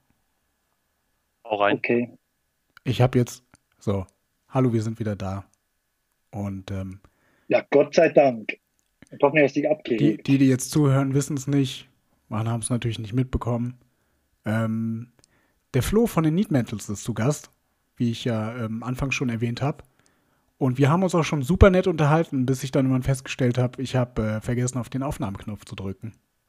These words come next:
Speaker 3: Das heißt, das, das ganze Flair und die ganze Spontanität sind grad, ähm, ja, weg. Aber macht nix. Hallo Flo, schön, dass du da bist. Wir tun jetzt einfach so, als, äh,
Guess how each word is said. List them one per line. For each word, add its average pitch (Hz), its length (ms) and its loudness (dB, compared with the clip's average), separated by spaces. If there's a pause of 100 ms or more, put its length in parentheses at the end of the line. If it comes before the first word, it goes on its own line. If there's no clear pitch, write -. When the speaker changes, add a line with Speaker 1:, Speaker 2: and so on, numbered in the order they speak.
(340)
Speaker 3:
Das - 180 -8
heißt, 120 260 -2
das, 131 280 -2
das 123 180 -4
ganze 139 280 -4
Flair 151 320 2
und 139 80 0
die 131 60 0
ganze 127 220 -4
Spontanität 127 720 -4
sind 123 200 -6
grad, 110 380 -6
ähm, 104 380 -6 (1400)
ja, 92 180 -6
weg. 90 260 -12 (1000)
Aber 160 160 4
macht 180 200 0
nix. 110 320 -8 (600)
Hallo 226 220 8
Flo, 240 260 6
schön, 196 180 8
dass 202 160 6
du 190 60 6
da 165 240 8
bist. 147 460 4
Wir 151 120 2
tun 196 180 4
jetzt 185 140 2
einfach 165 220 2
so, 165 160 4
als, 156 380 0
äh, 151 360 0